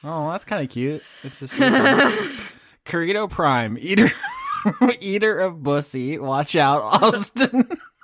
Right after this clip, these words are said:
Speaker 1: Why can't people just leave my bussy alone? <laughs>
Speaker 2: Christina, conduit of Nifix needing a hug itself.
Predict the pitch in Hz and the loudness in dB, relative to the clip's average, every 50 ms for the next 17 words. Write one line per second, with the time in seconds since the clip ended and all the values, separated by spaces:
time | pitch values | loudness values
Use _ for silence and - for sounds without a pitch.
0 | _ _ _ _ _ _ _ - 320 - 453 466 - 320 - 523 370 339 381 440 | _ _ _ _ _ _ _ -2 -2 -2 -2 -4 -6 -4 0 2 2 2 2 0
1 | - 453 403 381 403 415 349 415 381 339 339 294 349 381 269 262 247 254 247 339 | 0 -2 -2 -2 -2 -4 -4 -6 -6 -6 -6 -8 -6 -4 -4 -4 -2 -2 -2 -2
2 | 349 - 349 233 160 135 127 127 131 135 123 120 139 151 151 - 196 202 - - | -2 -4 -4 -4 -4 -2 -2 -4 -4 -4 -6 -8 -8 -6 -6 -6 -6 -8 -12 -16
3 | - 208 - 285 403 - - - 330 285 294 285 294 320 302 262 220 - - - | -16 -10 -2 2 4 4 4 2 -4 -8 -6 -4 -2 0 0 -2 -2 -2 0 2
4 | 247 240 254 277 302 302 330 370 381 349 269 262 240 262 254 - 294 370 - - | 2 2 2 0 -2 -4 -4 -4 -4 -6 -6 -6 -6 -6 -6 -8 -10 -10 -10 -14
5 | - 208 196 208 208 202 226 247 285 254 226 - 165 165 190 - - - 247 - | -14 -12 -12 -10 -10 -6 -4 -4 -4 -4 -4 -6 -8 -8 -8 -12 -14 -16 -16 -14
6 | - 339 359 311 196 - | -8 -4 -2 -2 -2 -4